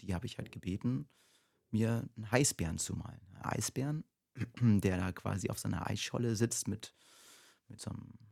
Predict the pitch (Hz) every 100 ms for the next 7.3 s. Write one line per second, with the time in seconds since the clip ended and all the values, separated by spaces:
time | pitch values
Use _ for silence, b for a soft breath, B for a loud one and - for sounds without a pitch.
0 | _ - 104 135 - 123 123 123 127 -
1 | 92 85 - _ _ _ _ - - 113
2 | - 117 - 110 - - - - - 139
3 | - 143 - - - - - - - -
4 | - 98 101 101 110 98 101 98 104 -
5 | 113 120 B B B - 104 95 - 113
6 | 110 - 113 B B B - 107 101 -
7 | - 98 -